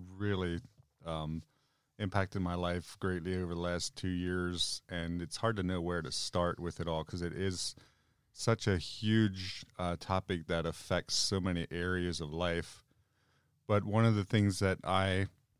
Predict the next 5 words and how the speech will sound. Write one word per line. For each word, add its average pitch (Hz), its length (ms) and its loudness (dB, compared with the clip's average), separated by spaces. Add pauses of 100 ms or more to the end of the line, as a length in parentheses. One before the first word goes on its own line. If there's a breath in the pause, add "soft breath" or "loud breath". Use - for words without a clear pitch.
(1120)
recognize 92 1080 2
is 90 440 0
that, 87 300 0 (260)
um, 85 420 -4 (880)
well, 95 280 4